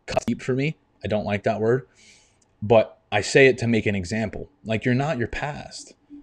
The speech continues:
It's okay to let go of that. Again, don't be afraid to pivot. You're meant to evolve. This stuff right here is just simple frameworks that you could apply into your life today that'll really help you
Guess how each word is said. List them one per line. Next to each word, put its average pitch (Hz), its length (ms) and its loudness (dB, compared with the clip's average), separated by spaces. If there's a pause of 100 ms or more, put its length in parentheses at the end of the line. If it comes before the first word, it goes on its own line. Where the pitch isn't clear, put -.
It's 104 180 -8
okay 135 300 4
to 123 60 2
let 113 200 0
go 113 180 4
of 101 120 0
that. - 240 -8 (520)
Again, 107 340 2
don't 95 200 -2
be 127 120 0
afraid 139 280 2
to - 60 -2
pivot. 101 440 -4 (760)
You're 107 140 2
meant 101 320 -2
to 120 160 2
evolve. 131 500 -2 (1000)
This 143 260 2
stuff 190 300 2
right 139 180 2
here 117 460 0 (280)
is 101 500 -4 (200)
just - 400 -2
simple 131 400 -2
frameworks 113 520 -2
that 95 160 -4
you 98 80 -4
could 101 140 -4
apply 104 340 0
into 101 200 -6
your 98 60 -2
life 95 220 -2
today 107 320 0
that'll 92 340 -2
really 156 280 2
help - 460 -4
you 92 160 -10